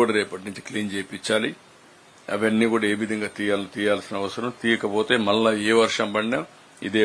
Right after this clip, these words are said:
పరిస్థితి వస్తుంది. ఎలక్ట్రిసిటీ సప్లై అయితే ఎనభై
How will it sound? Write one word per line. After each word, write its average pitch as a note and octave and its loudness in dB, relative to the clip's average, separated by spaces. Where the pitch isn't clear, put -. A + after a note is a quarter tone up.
పరిస్థితి F#2 -4
వస్తుంది. E2 -8
ఎలక్ట్రిసిటీ A#2+ -2
సప్లై G#2+ 0
అయితే G#2 -2
ఎనభై A2 2